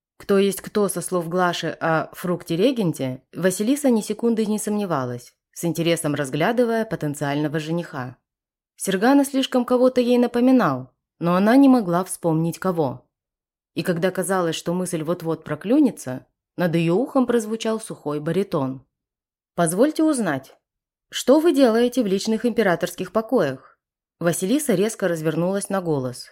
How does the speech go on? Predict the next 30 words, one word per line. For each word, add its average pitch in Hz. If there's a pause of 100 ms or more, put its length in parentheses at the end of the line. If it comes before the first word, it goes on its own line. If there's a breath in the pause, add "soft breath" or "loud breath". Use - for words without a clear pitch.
(520)
Перед 160
ней 196
стоял 190
высокий 190
худощавый 220
мужчина, 156
лет 165
тридцати, 160
тридцати 165
пяти. 165 (540)
Белые 165
волосы 214
были 233
заплетены 196
в -
косу, 135
которая 156
была 156
переброшена 151
через 175
левое 147
плечо. 160 (400)
Бесцветные 185
сухие 160
губы 202
были 165
сжаты 151
в -
тонкую 156
линию. 131